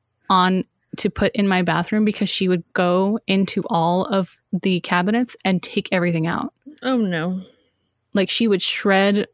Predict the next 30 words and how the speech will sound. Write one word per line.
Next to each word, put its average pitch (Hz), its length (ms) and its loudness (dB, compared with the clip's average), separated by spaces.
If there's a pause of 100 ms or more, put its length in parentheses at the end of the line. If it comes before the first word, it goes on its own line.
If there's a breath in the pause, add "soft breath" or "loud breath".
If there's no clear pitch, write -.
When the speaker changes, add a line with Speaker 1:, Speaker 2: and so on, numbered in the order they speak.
Speaker 1:
my 175 540 2 (280)
toilet 233 320 2
paper. 226 600 0 (380 loud breath)
She - 200 -4
takes 185 340 -2
all 196 120 4
the 175 80 2
Q-tips 240 800 -2
out 190 160 2
of 202 340 4
the 180 140 2
drawer 220 480 4
and 202 180 2
spreads - 400 0
them 214 140 0
everywhere. 214 340 2
She - 120 -4
doesn't 247 100 4
even 294 80 2
play 214 160 2
with 208 120 2
them. 180 360 0
She - 160 -2
just 202 180 -2
takes - 220 -4
them 214 120 0
out. 175 220 -2 (600 loud breath)
She, 185 400 0
so 170 420 0 (560)
I, 185 400 2